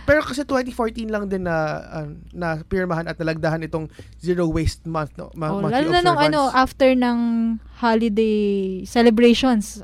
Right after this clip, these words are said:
Speaker 2: I, I guess maraming na-produce ng mga waste, sa mga gift wrapping, <laughs> mga ganyan.
Speaker 1: Actually, nag-, nag-board din ako nung, ano, no, nung, uh, Lantern Parade. Tapos isa nga
Speaker 2: Oh.
Speaker 1: sa mga, isa nga sa mga challenge nung Lantern Parade is yung Green Challenge na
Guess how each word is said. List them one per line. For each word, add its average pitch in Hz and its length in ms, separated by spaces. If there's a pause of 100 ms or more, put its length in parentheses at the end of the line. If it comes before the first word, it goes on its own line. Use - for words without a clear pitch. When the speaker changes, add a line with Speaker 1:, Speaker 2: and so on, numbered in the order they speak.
(100)
Speaker 2:
I, 202 280
I - 40
guess 208 240
maraming 196 400
na-produce 196 480
ng 202 80
mga 196 260
waste, 180 320
sa 190 80
mga 185 220
gift 214 240
wrapping, 247 680
<laughs> 240 60
mga 233 160
ganyan. 214 400
Speaker 1:
Actually, 269 300
nag-, 240 160
nag-board 220 400
din 208 80
ako 208 240
nung, - 80
ano, 190 160
no, 156 100
nung, 165 240 (480)
uh, 156 220
Lantern 156 400
Parade. 147 320
Tapos 196 240
isa 269 160
nga 381 160
Speaker 2:
Oh. 359 40
Speaker 1:
sa 269 80
mga, 220 180 (500)
isa 269 160
nga 247 160
sa 240 120
mga 220 200
challenge 175 560
nung 160 400
Lantern 160 320
Parade 160 160
is - 160
yung 202 80
Green 185 240
Challenge 156 480
na 156 160